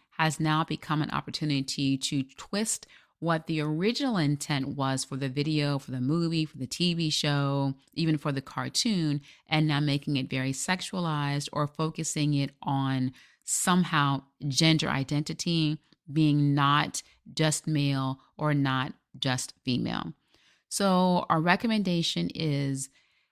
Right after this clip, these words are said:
to not just blindly trust social media platforms that market themselves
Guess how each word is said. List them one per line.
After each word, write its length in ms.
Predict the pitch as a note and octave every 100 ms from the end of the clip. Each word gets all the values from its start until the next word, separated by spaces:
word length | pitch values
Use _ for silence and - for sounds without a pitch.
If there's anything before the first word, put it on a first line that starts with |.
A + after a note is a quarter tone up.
| _ -
to 420 | F#3 F3 D#3 D3+ -
not 460 | E3 E3+ G3 A#3
just 340 | - G#3 - C#3+
blindly 720 | D3 D3 D#3+ F3 F3 E3+ E3
trust 480 | - D#3+ D3+ - -
social 400 | - D3+ D3+ D3+
media 400 | C#3 C3+ C3 C3
platforms 960 | - C#3 C3+ - - - - - - _ _
that 200 | - C#3
market 420 | C3+ C3+ C#3 C#3+
themselves 580 | C#3+ C#3+ - C3+ C3+ B2+